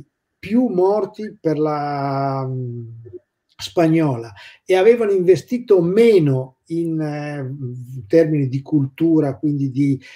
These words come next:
sovvenzioni ai cinema, ai teatri, così, sono quelli che hanno votato in numero maggiore per il nazismo crescente, per il nazismo nascente. Vuol dire,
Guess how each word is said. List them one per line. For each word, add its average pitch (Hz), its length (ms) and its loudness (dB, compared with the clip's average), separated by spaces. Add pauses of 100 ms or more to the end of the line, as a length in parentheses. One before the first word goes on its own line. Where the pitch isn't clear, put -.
sovvenzioni 147 1160 0
ai 143 300 -4
cinema, 147 540 -4
ai 139 120 -4
teatri, 160 400 -4
così, 240 300 -6 (220)
sono 269 380 0
quelli 247 360 4
che 220 240 2
hanno 196 360 0
votato 196 680 -2
in 165 180 -2
numero 175 400 0
maggiore 190 680 4
per 170 180 2
il 170 140 2
nazismo 151 720 -2
crescente, 131 480 -4
per 143 160 -4
il 147 60 -6
nazismo 151 560 -2
nascente. 127 920 -6 (380)
Vuol 190 140 2
dire, 175 360 4